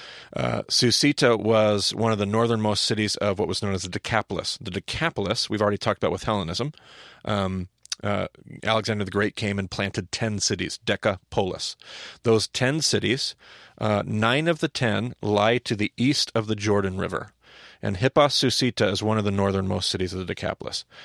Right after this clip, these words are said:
I'm trying to remember if it is the northernmost city, but it's one of the northernmost cities of the Decapolis.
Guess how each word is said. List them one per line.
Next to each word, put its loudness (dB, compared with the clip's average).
I'm -4
trying 0
to 0
remember 0
if -4
it 2
is 2
the -2
northernmost -2
city, -4
but -4
it's -2
one 0
of 0
the 0
northernmost -2
cities -6
of -6
the -6
Decapolis. -6